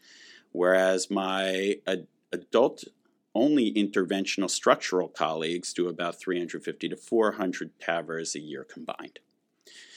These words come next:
So when you're dealing with, um, less experience with any one procedure,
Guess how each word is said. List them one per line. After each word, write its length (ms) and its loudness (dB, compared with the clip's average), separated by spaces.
So 800 6
when 320 4
you're 140 2
dealing 580 0
with, 640 2
um, 360 0
less 300 4
experience 580 0
with 100 -2
any 180 -4
one 280 -6
procedure, 880 -4